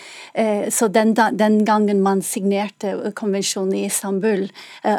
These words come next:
var Er-, Erdogans politikk var nok så annerledes da enn det er nå. Nå går han mot en nasjonalvalg i tjue tjuetre. Han mister litt av sine, eh, støttespillere som er mer konservative, har konservative verdier.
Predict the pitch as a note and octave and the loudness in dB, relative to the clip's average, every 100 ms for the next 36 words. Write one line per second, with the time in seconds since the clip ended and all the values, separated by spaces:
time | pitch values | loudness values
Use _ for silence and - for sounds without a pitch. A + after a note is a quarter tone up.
0 | - F#3+ G3+ G3+ A3 G#3 A3+ G#3+ G3+ G3 | -2 0 2 2 0 0 0 0 -2 -2
1 | A3+ G3+ A3 G3+ G3 - A#3 - B3 G3+ | -6 -6 -6 -4 -4 -4 -4 2 2 2
2 | G3+ G3+ F#3+ G3+ G3 - G#3+ G3+ F#3+ F#3+ | 0 -2 -4 -2 -2 -2 -2 -2 -2 -2
3 | F#3+ F#3 G#3 - - G#3 G#3+ G#3+ G3+ A3 | -2 -2 -4 -10 -6 0 2 4 4 2
4 | F#3 A3 G3 G3+ F#3+ - G#3+ G3+ - G3+ | 2 2 4 2 0 -4 -4 -4 -2 -2
5 | G3 G3 F#3+ G3 G3 G#3 - G3+ G3 - | 0 0 0 0 0 -2 -2 -4 -4 -4
6 | - - B3+ B3+ A3+ G3+ G#3 G#3+ - - | -6 -4 0 0 0 0 0 -2 -4 -2
7 | G3+ G#3 - G3 - G#3 G3+ - G#3+ G#3 | -2 -2 -4 -6 -2 -2 -2 -4 -6 -4
8 | - G#3+ - A3 - G#3+ G3+ - G3+ G3+ | -4 -6 -4 -4 0 -2 0 -2 -2 0
9 | G3+ G3+ G#3 - G#3 G#3 A3 - A3 G3 | -2 -4 -8 -2 0 0 -4 -4 -4 -2
10 | G#3+ G#3+ - - - G3+ - G#3+ - G3+ | -2 -4 -20 -8 -2 -2 -2 -4 0 0
11 | G3+ A3+ G3 F#3 F#3+ F#3 G3+ G3 A3 | 0 -2 -2 2 0 0 -2 -2 -2